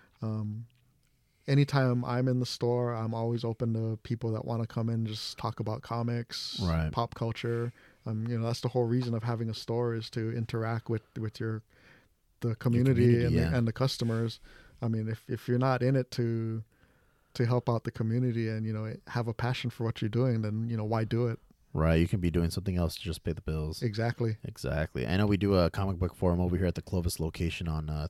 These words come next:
Speaker 2: Thursdays usually, and we,
Speaker 1: Yep.
Speaker 2: we try to have some type of, um, uh, topic talk about,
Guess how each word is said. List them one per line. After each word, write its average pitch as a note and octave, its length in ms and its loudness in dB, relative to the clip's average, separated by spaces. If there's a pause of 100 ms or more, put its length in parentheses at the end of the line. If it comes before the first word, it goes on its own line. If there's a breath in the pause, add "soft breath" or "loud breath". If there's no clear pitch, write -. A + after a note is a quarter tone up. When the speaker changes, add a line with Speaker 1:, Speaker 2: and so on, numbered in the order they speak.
Speaker 2:
Thursdays F#2 560 4
usually, F#2+ 500 2 (340 loud breath)
and G2 160 4
we, B2 120 8
Speaker 1:
Yep. G#3+ 60 2
Speaker 2:
we G#3+ 120 2
try - 200 2
to G3+ 100 6
have C#3 180 8
some A#2+ 200 0
type - 280 2
of, F2 160 0
um, D#2 580 0 (600 soft breath)
uh, C2+ 720 0 (600)
topic A2+ 400 2 (180)
talk G#2 300 0
about, A2+ 360 6